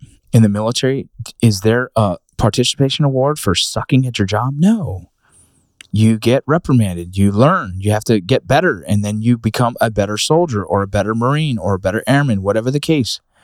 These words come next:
right? You can't, you, you gotta train to be successful. You gotta train to win. And there's, there's people that fail in those training, and you just recorrect them and they go and do it again. Take that into the civilian world.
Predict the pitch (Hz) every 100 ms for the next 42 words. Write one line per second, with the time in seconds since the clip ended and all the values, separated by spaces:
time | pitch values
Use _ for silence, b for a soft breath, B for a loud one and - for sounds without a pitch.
0 | B B B B B B B B _ -
1 | 107 110 147 - _ _ - 117 - 160
2 | - - 117 - 117 139 143 - - 123
3 | 135 139 123 120 - - - 147 - 110
4 | 107 - 127 120 127 123 143 113 90 95
5 | 101 110 - 107 101 - 135 123 123 -
6 | 139 160 104 98 113 104 113 101 104 123
7 | - 95 - 107 101 110 107 98 98 98
8 | 101 110 123 185 - B B B B -
9 | - 139 160 170 170 156 - 143 185 156
10 | 92 -